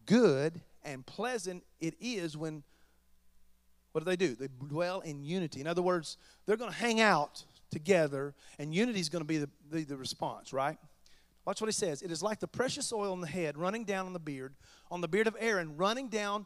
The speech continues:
on the collar of his robes. It is like the dew of Hermon, which falls on the mountains of Zion." Watch this part here. "For there the Lord has suggested."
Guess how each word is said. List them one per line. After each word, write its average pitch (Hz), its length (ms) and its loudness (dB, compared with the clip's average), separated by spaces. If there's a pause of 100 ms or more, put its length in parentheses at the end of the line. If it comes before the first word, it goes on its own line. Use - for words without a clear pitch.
(280)
on 147 120 -4
the 139 60 -2
collar 196 460 0
of 190 80 0
his 165 160 -8
robes. 139 640 0 (560)
It 214 100 -2
is 214 140 0
like 240 140 4
the 190 80 6
dew 233 240 6
of 269 100 4
Hermon, 202 380 2
which 170 200 -4
falls 226 400 4
on 214 100 -2
the 214 60 -2
mountains 180 640 -2 (320)
of 156 120 -4
Zion." 143 320 0
Watch 208 260 4
this 208 160 0
part 127 300 2
here. 127 240 -12 (260)
"For 151 180 -2
there 175 520 0
the 147 120 -6
Lord 165 400 2
has 151 640 -2 (2750)
suggested." 131 800 -4